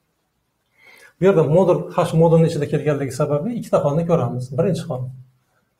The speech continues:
H musbat bo'lib nolga intilsin. H nolga intilyapti degani H nolga teng emas, eslatib o'tamiz. H nolga teng emas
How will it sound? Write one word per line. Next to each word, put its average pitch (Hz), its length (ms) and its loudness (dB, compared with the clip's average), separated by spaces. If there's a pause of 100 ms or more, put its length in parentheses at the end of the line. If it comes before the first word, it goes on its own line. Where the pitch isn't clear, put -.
(1600)
H - 100 -14 (1400)
musbat 175 500 2
bo'lib 202 240 0 (200)
nolga 170 200 4
intilsin. 131 460 -4 (1700)
H 165 140 0
nolga 170 240 2
intilyapti 170 480 0
degani 175 240 0
H 180 60 0 (140)
nolga 170 280 -2
teng 180 140 -2 (100)
emas, 160 240 -2 (160)
eslatib 143 380 -6
o'tamiz. 156 380 -4 (480)
H 156 160 -4
nolga 156 200 -2
teng 160 240 -2
emas 156 160 -2